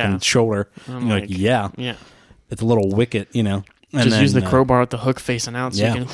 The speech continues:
Speaker 1: Yeah,
Speaker 2: hook
Speaker 1: hook
Speaker 2: their
Speaker 1: him in the
Speaker 2: head.
Speaker 1: top of the head, which he ends up grabbing the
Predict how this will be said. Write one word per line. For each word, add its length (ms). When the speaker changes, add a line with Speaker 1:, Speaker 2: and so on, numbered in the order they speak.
Speaker 1:
Yeah, 140
Speaker 2:
hook 80
Speaker 1:
hook 0
Speaker 2:
their 100
Speaker 1:
him 60
in 60
the 80
Speaker 2:
head. 40
Speaker 1:
top 220
of 60
the 60
head, 280
which 240
he 180
ends 220
up 260
grabbing 440
the 40